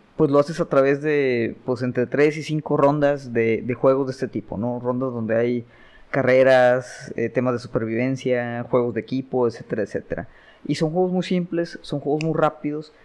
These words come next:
¿no? Eh, y además, pues, estos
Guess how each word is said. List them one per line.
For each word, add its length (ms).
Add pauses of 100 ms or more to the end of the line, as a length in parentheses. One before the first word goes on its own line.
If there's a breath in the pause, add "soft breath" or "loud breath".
(140 soft breath)
¿no? 160 (240)
Eh, 560
y 140
además, 560 (480 loud breath)
pues, 160
estos 260